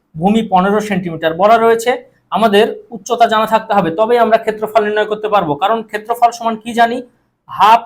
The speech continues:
into ভূমি into উচ্চতা। তাহলে উচ্চতা আমাদেরকে এখান থেকে নির্ণয় করতে হবে। তাহলে যারা তোমরা ট্রিপলেট জানো, তারা নিশ্চয়ই বুঝতে পারছো উচ্চতা আট সেন্টিমিটার হবে। যারা বুঝতে পারলে না কিভাবে দ্রুত আট সেন্টিমিটার, আমি কথাটা লিখে দিলাম,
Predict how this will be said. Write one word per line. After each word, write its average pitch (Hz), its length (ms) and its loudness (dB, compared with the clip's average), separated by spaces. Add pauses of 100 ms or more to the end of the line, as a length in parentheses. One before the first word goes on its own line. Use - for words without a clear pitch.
into 214 300 -4 (480)
ভূমি 220 360 2 (1120)
into 214 260 0 (180)
উচ্চতা। 202 440 -2 (220)
তাহলে 190 180 -4
উচ্চতা 220 320 0
আমাদেরকে 233 300 0
এখান 226 220 0
থেকে 226 160 -4
নির্ণয় 226 320 -2
করতে 226 200 -2
হবে। 214 220 2 (300)
তাহলে 214 240 0
যারা 202 280 4
তোমরা 233 340 0
ট্রিপলেট 262 460 0
জানো, 220 240 4
তারা 226 200 2
নিশ্চয়ই 226 340 -2
বুঝতে 233 180 -8
পারছো 226 260 2
উচ্চতা 220 340 0 (120)
আট 208 180 0
সেন্টিমিটার 214 520 -2
হবে। 175 240 0 (480)
যারা 208 240 4 (240)
বুঝতে 240 340 0
পারলে 226 280 2
না 226 120 2
কিভাবে 226 380 -2
দ্রুত 226 260 -6 (300)
আট 214 180 2 (180)
সেন্টিমিটার, 220 500 0
আমি 208 120 -4
কথাটা 208 260 -2
লিখে 220 260 -2
দিলাম, 190 240 -2